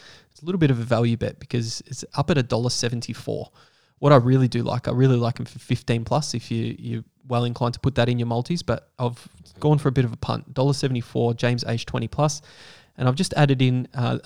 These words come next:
under a hundred and ninety point five. Usually night games over at Optus Stadium don't go,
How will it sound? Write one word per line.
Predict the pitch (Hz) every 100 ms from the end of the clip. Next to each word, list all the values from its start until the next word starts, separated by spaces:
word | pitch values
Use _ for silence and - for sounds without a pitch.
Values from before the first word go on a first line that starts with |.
| 117
under | - 147 135
a |
hundred | 127 127 127
and | 120
ninety | 120 120
point | 117 120 120
five. | - 131 131
Usually | 135 147 123
night | 117 120 120
games | - 120 120
over | 123 123
at | 123
Optus | 120 -
Stadium | - 123 120 120 117
don't | 117 120 -
go, | 123 120